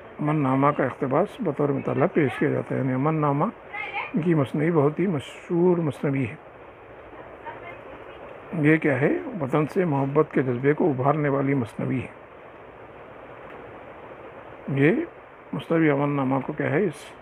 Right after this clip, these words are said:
सिलेबस के अंदर बतौर मुताला ने पढ़ने के लिए पेश किया गया है। यहाँ से मसनवी शुरू होती है।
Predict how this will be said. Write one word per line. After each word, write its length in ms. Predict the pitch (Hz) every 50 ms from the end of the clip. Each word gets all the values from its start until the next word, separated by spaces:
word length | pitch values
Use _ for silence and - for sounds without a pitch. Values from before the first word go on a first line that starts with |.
| - -
सिलेबस 340 | - 156 156 147 143 135 -
के 100 | - - 131
अंदर 220 | 123 123 143 175 - - - - - - - - - - - - - - - - - - - -
बतौर 340 | 135 - 165 143 135 135 135
मुताला 500 | 131 123 113 - 139 135 127 127 127 123
ने 100 | 127 127
पढ़ने 340 | - - 127 131 139 151 135
के 100 | 123 120
लिए 220 | 120 127 135 147
पेश 360 | 170 - - 147 143 135 - -
किया 180 | - 143 135 127
गया 140 | 123 131 135
है। 160 | 135 135 135 - - - - - - - - - - - - - - - - - - - - - - - - - - - - - - - - - - - - - - - - - - - - - - - - - - - - - - - - - - - - - 269 202
यहाँ 240 | 180 160 170 165 151
से 140 | 143 190
मसनवी 420 | 185 185 156 127 - 175 156 165 170
शुरू 240 | - - 156 151 131
होती 220 | 113 110 - -
है। 100 | - -